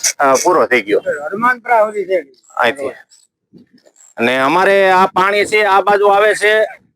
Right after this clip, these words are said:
Speaker 1: ને અમારા ખેતરમાં ભરાય છે. અમારે ત્રણ વર્ષના પાક નિષ્ફળ જાય છે. અમે અનેક વાર રજૂઆત કરી, સરપંચ કહે તો ગટર તમારી આ બાજુ છે, તમને તમારા ખેતરમાં ક્યાં નડે છે પાણી? તમે તો ગટર આ બાજુ છે, તમારું ખેતર ઓલી બાજુ છે,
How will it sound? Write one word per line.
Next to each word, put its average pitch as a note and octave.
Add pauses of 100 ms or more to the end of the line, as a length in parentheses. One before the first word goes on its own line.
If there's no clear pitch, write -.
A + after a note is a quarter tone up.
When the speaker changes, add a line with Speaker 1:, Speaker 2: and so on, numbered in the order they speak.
(100)
Speaker 1:
ને D#3+
અમારા F#3
ખેતરમાં G3+
ભરાય F#3+
છે. F#3
અમારે F#3
ત્રણ G3+
વર્ષના F#3+
પાક -
નિષ્ફળ D#4
જાય A#3
છે. - (840)
અમે E3
અનેક F#3+
વાર G#3
રજૂઆત G3
કરી, G#3
સરપંચ G3+
કહે G#3+
તો G3
ગટર F#3
તમારી G#3+
આ A3
બાજુ A3
છે, G3+
તમને G#3
તમારા G#3+
ખેતરમાં A3
ક્યાં A3
નડે F3
છે C3
પાણી? -
તમે G3
તો F#3+
ગટર F#3+
આ G#3+
બાજુ G3
છે, D#3
તમારું E3+
ખેતર F#3+
ઓલી G#3
બાજુ E3+
છે, A2+